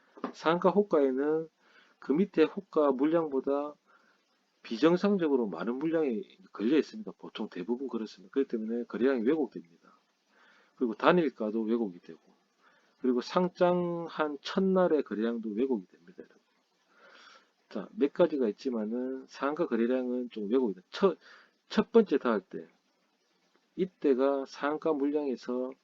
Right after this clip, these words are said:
비정상적으로 많은 물량이 걸려 있거든요. 그렇기 때문에 이거는 왜곡됐다고 생각해서 뺍니다, 여러분. 자, 그러면은 이런 것들이 다 상한가에서 터지기 때문에 다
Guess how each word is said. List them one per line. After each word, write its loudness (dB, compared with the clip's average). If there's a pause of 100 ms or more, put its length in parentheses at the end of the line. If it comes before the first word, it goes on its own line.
(460)
비정상적으로 -2
많은 -6
물량이 -2
걸려 -2
있거든요. -4 (200)
그렇기 -10
때문에 -8
이거는 -6 (600)
왜곡됐다고 0
생각해서 -12
뺍니다, -6
여러분. -12 (260)
자, -20
그러면은 -4 (380)
이런 2
것들이 -2
다 -8
상한가에서 -4
터지기 -4
때문에 -10
다 -18